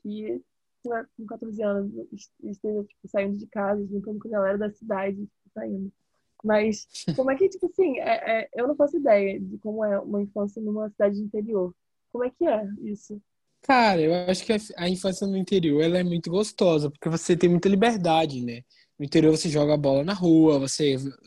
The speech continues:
Speaker 2: vai, sai, se diverte, assim,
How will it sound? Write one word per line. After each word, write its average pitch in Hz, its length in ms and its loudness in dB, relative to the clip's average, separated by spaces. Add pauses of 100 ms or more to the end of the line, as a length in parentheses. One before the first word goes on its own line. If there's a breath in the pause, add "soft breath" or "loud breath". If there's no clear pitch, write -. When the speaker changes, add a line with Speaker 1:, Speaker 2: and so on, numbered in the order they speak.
(100)
Speaker 2:
vai, 151 420 2
sai, 156 760 -4
se - 180 -14
diverte, 151 760 -2
assim, 127 520 -6